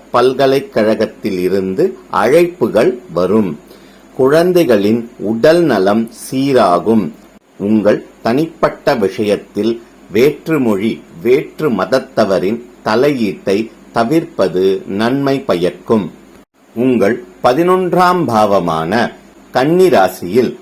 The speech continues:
புத பகவான் ஆட்சி மற்றும் உச்சபலம்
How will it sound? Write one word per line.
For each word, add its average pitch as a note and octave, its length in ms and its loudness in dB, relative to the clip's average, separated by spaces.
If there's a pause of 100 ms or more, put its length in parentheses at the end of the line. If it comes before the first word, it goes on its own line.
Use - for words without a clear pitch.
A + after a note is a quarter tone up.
(180)
புத C3 300 -2
பகவான் G2+ 520 0 (240)
ஆட்சி A#2 440 -2 (200)
மற்றும் A2+ 520 -6
உச்சபலம் B2 680 0